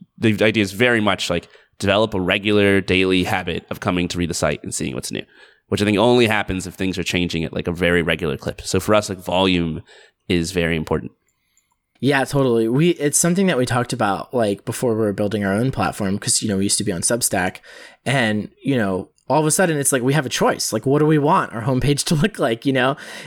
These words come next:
Speaker 2: And, um, you know, there's two different directions you can go with it, or you can try and find some different middle ground. But there's, like, the, you know,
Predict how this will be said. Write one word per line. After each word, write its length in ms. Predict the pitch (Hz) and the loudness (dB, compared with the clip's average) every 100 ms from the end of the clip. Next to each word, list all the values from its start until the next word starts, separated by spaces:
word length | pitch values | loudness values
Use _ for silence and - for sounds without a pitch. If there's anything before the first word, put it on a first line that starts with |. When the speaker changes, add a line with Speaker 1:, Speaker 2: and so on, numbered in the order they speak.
| - | -4
Speaker 2:
And, 340 | 151 139 131 127 | 0 2 2 2
um, 360 | 123 117 117 - _ - | 2 0 -6 -12 _ -2
you 100 | 156 | 2
know, 100 | 127 | 2
there's 220 | 147 143 | 2 0
two 260 | - 160 | 2 2
different 300 | 156 151 135 | 2 0 0
directions 320 | 131 123 135 123 | 0 0 -2 -2
you 80 | |
can 140 | 123 120 | 0 0
go 160 | 170 | 2
with 180 | 165 117 | 2 2
it, 140 | 110 101 | 0 0
or 160 | 131 123 | 0 0
you 120 | 120 | 0
can 100 | 127 | -4
try 160 | - | -2
and 120 | 117 110 | -2 0
find 220 | 113 110 | 0 0
some 140 | 117 | -2
different 220 | 113 101 | -2 0
middle 160 | 120 156 | 0 0
ground. 360 | 131 95 98 - | 0 -4 -4 -2
But 200 | 110 110 | -2 0
there's, 260 | 120 120 | 0 0
like, 240 | 117 113 - | 0 -2 0
the, 300 | 113 107 - - - - - | 0 0 -4 -12 -20 -8 -2
you 100 | 123 | 0
know, 320 | 104 98 | 2 0